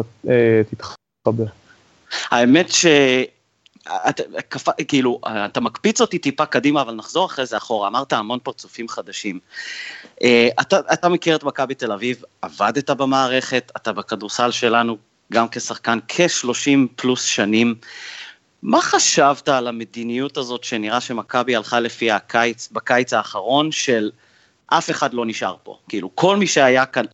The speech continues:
Speaker 2: בשחקנים אני בעיקר מדבר, ההנהלה עדיין שם. כלומר, שתי-, אני חושב שזה שתים עשרה שחקנים, דובי, תקן אותי אם אני טועה, אולי איתי שגב היחיד. אה, אז
Speaker 1: כן.
Speaker 2: מה, מה אתה חושב על המדיניות הזאת של,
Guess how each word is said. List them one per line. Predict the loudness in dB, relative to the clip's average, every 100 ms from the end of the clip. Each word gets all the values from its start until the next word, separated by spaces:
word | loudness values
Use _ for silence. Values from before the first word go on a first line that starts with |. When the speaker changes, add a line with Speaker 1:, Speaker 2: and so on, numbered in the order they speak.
| _
Speaker 2:
בשחקנים | -8 -4 -4 0 4 4 4
אני | -2 -8
בעיקר | -10 -4 -4
מדבר, | -4 -6 -2 0 2
ההנהלה | 0 -2 -2 -2
עדיין | -2 -8 -8
שם. | -8 -8 -10 _ -20 -20 -20 -20 -10
כלומר, | 0 2 2 0 -8
שתי-, | -8 -8 0 0 2
אני | 0 0
חושב | 0 -2
שזה | 0 -4 -4
שתים | 2 4
עשרה | 4 0
שחקנים, | -6 -6 0 2 4
דובי, | 4 0
תקן | 0 0 2
אותי | 2 -2
אם | -2
אני | -4
טועה, | -4 0 2
אולי | 4 2
איתי | 2 2 0
שגב | -2 -4 -4
היחיד. | -6 -6 -6 -6 -8 _ _ _ _ _ _ 2
אה, | 4 6 4 2
אז | 0 -2
Speaker 1:
כן. | -10 -4
Speaker 2:
מה, | 2 4
מה | 4 2
אתה | 0
חושב | -8 -6 -6 -6
על |
המדיניות | -6 -8 -6 -6 -4 -4
הזאת | -4 -4
של, | 0 0